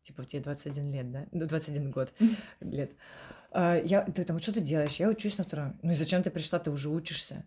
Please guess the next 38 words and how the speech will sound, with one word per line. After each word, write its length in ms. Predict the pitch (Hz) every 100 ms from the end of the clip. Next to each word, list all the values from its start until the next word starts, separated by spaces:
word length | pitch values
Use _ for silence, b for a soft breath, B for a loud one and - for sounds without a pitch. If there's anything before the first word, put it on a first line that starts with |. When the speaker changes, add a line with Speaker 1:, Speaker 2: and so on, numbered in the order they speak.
| -
Speaker 1:
И 60 |
вот 140 | 170 180
это 160 | 170
вот, 140 | 151 147
типа: 200 | - 143
"Че 200 | - 202
ты 100 | 185
тут 220 | - 143
делаешь? 400 | 143 165 139 143
Зачем?" 420 | 156 151 185 185 -
Это 240 | 160 175
меня, 220 | 165 147 143
конечно, 300 | 139 - 147
еще 200 | - 147
опустило 480 | 143 208 - 240
нормально 520 | 233 226 220 214 208 196
так. 240 | 185 - b b b -
И 60 |
дальше 200 | 175 262 214
они 100 | 170
говорят: 180 | 151
"Ну, 300 | 208 339 403 _ 311 247 -
читай". 500 | - - 151 170 185 _ _ _ _ _ b b b b b b _ _ _ _ _ _ 160
Я 120 | 170
не 80 | 170
помню, 240 | 160 139
что 120 | -
я 60 | 147
должна 200 | 139 135
была 140 | 131
читать. 340 | 135 - - 160 _ _ _ _ _
Я 80 | 185
не 80 | 196
помню, 200 | 233 226
что 140 | -
я 40 | 190
начала 280 | 180 165
читать. 340 | 165 - -